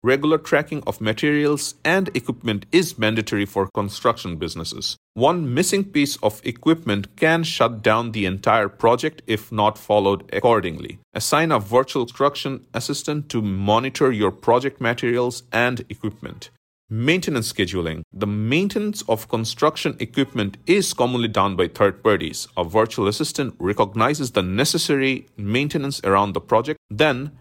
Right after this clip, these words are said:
the V A will schedule the maintenance with an authorized contractor as per requirement. Lastly, construction companies'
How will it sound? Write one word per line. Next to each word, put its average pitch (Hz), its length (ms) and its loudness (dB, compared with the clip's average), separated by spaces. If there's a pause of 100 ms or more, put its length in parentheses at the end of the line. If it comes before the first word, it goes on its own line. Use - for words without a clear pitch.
(120)
the 95 140 -4
V 127 480 -2
A 139 220 4
will 104 200 2
schedule 120 560 0
the 92 140 -2
maintenance 131 720 -2 (160)
with 123 340 0
an 98 280 -4
authorized 143 600 2
contractor 117 680 0 (160)
as 113 260 0
per 104 300 2
requirement. - 800 -2 (240)
Lastly, 160 680 0
construction 160 760 -2
companies' 143 560 0